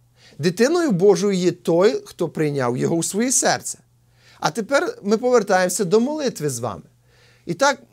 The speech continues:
коли ми говоримо сьогодні про молитву, і ми говоримо "Отче наш", що повинен усвідомити кожний, котрий називає кожноденно цю фразу? Перше,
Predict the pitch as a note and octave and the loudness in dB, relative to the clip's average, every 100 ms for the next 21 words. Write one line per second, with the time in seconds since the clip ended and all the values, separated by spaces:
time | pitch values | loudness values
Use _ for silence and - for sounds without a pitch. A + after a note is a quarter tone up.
0 | _ - G#3+ E4+ E4+ D4 C#4+ D4 B3+ - | _ -2 0 0 0 -2 0 -2 -2 0
1 | A#3+ A3+ A3 G#3 G3+ G3+ G#3+ A3 F3+ - | 2 2 0 0 2 4 4 4 4 -2
2 | C3 D3+ F3+ A3 A#3 B3+ A3 F#3+ F3+ - | -8 -4 0 2 2 2 2 2 -2 -2
3 | B3 D#4 - - B3 G3+ B3 E3+ B2+ - | 0 0 -2 -2 0 2 2 0 -2 -8
4 | - _ _ _ _ _ _ _ _ _ | -16 _ _ _ _ _ _ _ _ _
5 | - - E4+ E4 D#4+ C#4+ C4 - A3 F#3+ | -4 -2 0 -2 -2 0 0 -2 0 2
6 | A#3 G#3+ G#3+ G#3 - D4+ C4+ A3 G#3 G3 | 2 2 -2 -8 -4 0 2 2 -2 0
7 | G3 G3+ G#3 G3 G3 E3 F#3 A3 C#4+ B3+ | 0 2 0 2 0 -2 -2 0 0 0
8 | A#2+ - _ _ _ _ _ _ - F#3+ | -2 -8 _ _ _ _ _ _ 2 2
9 | F#3 G3+ E3+ F3+ C#4 D4+ A3 - A#3+ A3 | 4 0 0 2 2 0 -2 -2 -4 -4
10 | G3+ G#3 C3+ - - _ _ _ _ _ | -2 -2 -2 -4 -12 _ _ _ _ _
11 | _ _ _ _ _ _ G3 F3 C3+ - | _ _ _ _ _ _ -2 0 -2 -8
12 | - | -14